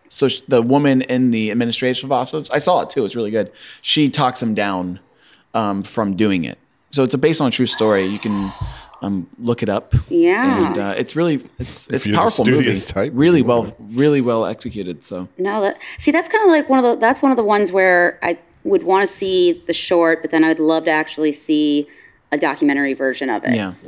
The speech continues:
Speaker 2: to compare the two. Just,
Speaker 1: Right.
Speaker 2: but anyways. Okay. We're gonna keep moving along till we get to the, the gritty ones. <laughs> They're all valuable, of course.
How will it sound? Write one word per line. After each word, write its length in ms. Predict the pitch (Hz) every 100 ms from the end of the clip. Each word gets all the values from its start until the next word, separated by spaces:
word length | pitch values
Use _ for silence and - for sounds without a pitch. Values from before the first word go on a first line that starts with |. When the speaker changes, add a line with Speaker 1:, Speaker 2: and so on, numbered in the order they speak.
| -
Speaker 2:
to 380 | 175 160 147 147 _ _ -
compare 440 | 339 - 143 -
the 120 | -
two. 380 | - - - - -
Just, 300 | - 92 -
Speaker 1:
Right. 240 | 101 87 - - - - _ - - _
Speaker 2:
but 180 | - - _
anyways. 480 | - - 67 - - _ _ _ -
Okay. 300 | 339 285 254 - - - - - - - -
We're 120 | 294
gonna 120 | 311 311
keep 160 | 339
moving 200 | 294 294
along 340 | 277 269 269 277
till 100 | 254
we 60 | 233
get 140 | 247
to 100 | - 233
the, 240 | 220 202 190 - -
the 180 | 208 160 - _ - _
gritty 240 | - 214 202
ones. 380 | 233 269 285 - - 349 480 -
<laughs> 400 | 381 370 453 -
They're 200 | - 269 -
all 340 | 240 262 254 247
valuable, 640 | 220 214 208 202 135 127
of 140 | - -
course. 320 | - -